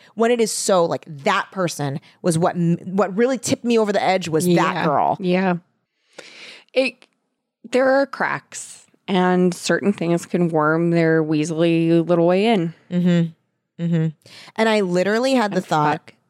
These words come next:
Speaker 2: the haters.
Speaker 1: Yeah, fuck the haters. I literally had the thought of, like, I don't even know how it jumped there. It was like, "Oh, this, this person sees that I'm bad, and so if I get on a show, uh, for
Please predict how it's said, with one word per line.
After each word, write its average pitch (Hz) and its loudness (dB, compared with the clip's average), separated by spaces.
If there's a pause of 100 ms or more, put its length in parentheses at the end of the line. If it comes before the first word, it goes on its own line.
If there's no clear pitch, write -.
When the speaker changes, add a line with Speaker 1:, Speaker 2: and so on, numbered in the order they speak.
Speaker 2:
the 196 -2
haters. 233 0
Speaker 1:
Yeah, 156 2
fuck 185 -4
the 220 2
haters. 160 0 (260)
I 202 2
literally 208 0
had 233 0
the 214 -4
thought 160 0
of, 156 0 (480)
like, - -2 (260)
I 214 0
don't 233 0
even 254 0
know 226 0
how 185 0
it 165 -4
jumped 160 -4
there. 220 0
It 196 0
was 170 0
like, 160 -2 (680)
"Oh, 170 2 (480)
this, 202 -4 (480)
this 226 0
person 180 -2
sees 185 -2
that 175 -2
I'm 170 0
bad, 165 0 (280)
and 190 -2
so - 0
if 208 0
I 190 2
get 180 0
on 175 -2
a 160 0
show, 170 0 (480)
uh, 160 2
for - -2